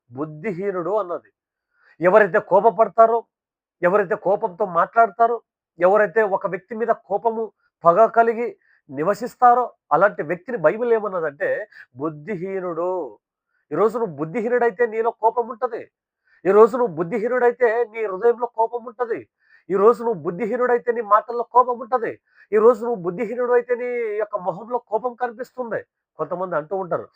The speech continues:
"కోపం పలానా వ్యక్తికండి, ముక్కు మీద కోపం ఉందండి" అంటూ ఉంటారు కొంతమంది.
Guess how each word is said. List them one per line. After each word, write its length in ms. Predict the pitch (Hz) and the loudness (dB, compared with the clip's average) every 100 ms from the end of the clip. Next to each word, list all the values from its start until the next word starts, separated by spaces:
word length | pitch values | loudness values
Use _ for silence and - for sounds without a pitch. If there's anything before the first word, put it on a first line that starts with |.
| _ _ - | _ _ -8
"కోపం 360 | 147 185 185 156 | -6 -4 -4 -2
పలానా 300 | 156 156 139 | -2 -2 -4
వ్యక్తికండి, 760 | 110 117 - 170 170 190 226 - - 131 | -6 -12 -8 -4 -2 0 -2 -4 -12 -8
ముక్కు 280 | 131 - | -6 -4
మీద 160 | 202 214 | 0 2
కోపం 420 | 208 208 190 196 | 2 2 2 0
ఉందండి" 440 | 190 190 180 165 156 _ _ - | 0 2 0 -2 -10 _ _ -12
అంటూ 180 | 120 143 | -6 -6
ఉంటారు 300 | 123 107 107 | -4 -8 -10
కొంతమంది. 460 | 107 104 107 90 | -12 -10 -12 -12